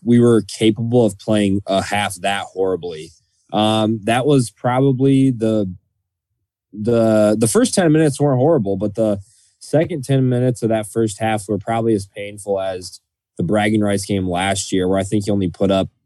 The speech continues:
yeah, like, twenty-four, twenty-five points, and you just couldn't do anything. The turnovers are really frustrating, but I would just say deflating because I felt good coming into this game, having all that time off,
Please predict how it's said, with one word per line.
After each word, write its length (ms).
yeah, 220
like, 180
twenty-four, 580
twenty-five 600
points, 480
and 80
you 80
just 160
couldn't 180
do 160
anything. 560
The 80
turnovers 560
are 80
really 240
frustrating, 580
but 220
I 80
would 80
just 140
say 140
deflating 800
because 800
I 100
felt 340
good 240
coming 240
into 140
this 220
game, 320
having 200
all 140
that 200
time 300
off, 400